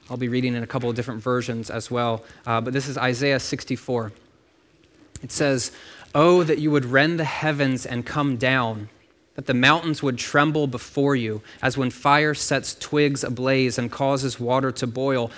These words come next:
Come down to make your name known to your enemies and cause the nations to quake before you. For when you did awesome things that we did not expect, you came down and the mountains trembled before you.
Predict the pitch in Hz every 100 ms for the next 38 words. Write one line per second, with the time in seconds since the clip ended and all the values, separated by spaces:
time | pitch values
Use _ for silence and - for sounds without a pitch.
0 | - - 165 156 143 147 160 156 151 143
1 | 139 131 120 131 139 135 127 135 139 131
2 | 123 131 123 123 135 127 113 110 - -
3 | - - 135 127 - 147 147 - 143 131
4 | 127 131 123 - 131 - 147 135 131 -
5 | - _ 131 - 135 131 113 117 110 _
6 | _ _ _ _ _ - - - - 156
7 | 175 202 185 190 - 156 160 170 151 -
8 | 147 139 139 139 147 143 135 135 143 -
9 | - - 139 131 - 135 - 151 160 165
10 | 156 143 135 135 135 131 131 139 135 127
11 | - - 151 147 135 127 117 - 147 143
12 | 120 110 117